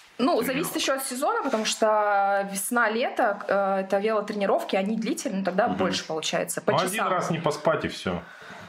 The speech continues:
Speaker 3: Недельную,
Speaker 2: Недельную.
Speaker 3: недельную сделал тренировку. Так, понял.
Speaker 1: Вот. По, а по деньгам, ну, сложно на самом деле сказать, потому что, э, никто не из нас, ну, там я за себя говорю, за девчонок тоже, никто не пришёл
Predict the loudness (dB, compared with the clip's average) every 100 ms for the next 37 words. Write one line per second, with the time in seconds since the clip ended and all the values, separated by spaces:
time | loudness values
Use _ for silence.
0 | -20 -20 -20 -20 -20 -20 -20 -20 -20 -20
1 | -20 -4 0 2 2 0 0 -2 0 0
2 | 0 -2 -4 -2 0 -2 -4 -6 -6 -8
3 | -10 0 2 2 -4 -4 0 0 0 -2
4 | 0 2 4 4 4 2 0 0 0 2
5 | 2 0 -6 -14 -12 -2 0 0 -2 -2
6 | -2 0 -2 0 0 0 0 0 0 0
7 | 2 2 0 0 0 0 2 2 4 4
8 | 2 0 0 0 2 2 0 -2 -6 -20
9 | _ -20 -20 -4 0 0 2 2 2 0
10 | 0 0 2 2 0 0 0 0 0 0
11 | 0 -2 -2 0 2 2 0 0 -4 -4
12 | -2 0 0 2 2 0 0 0 0 -2
13 | 0 0 0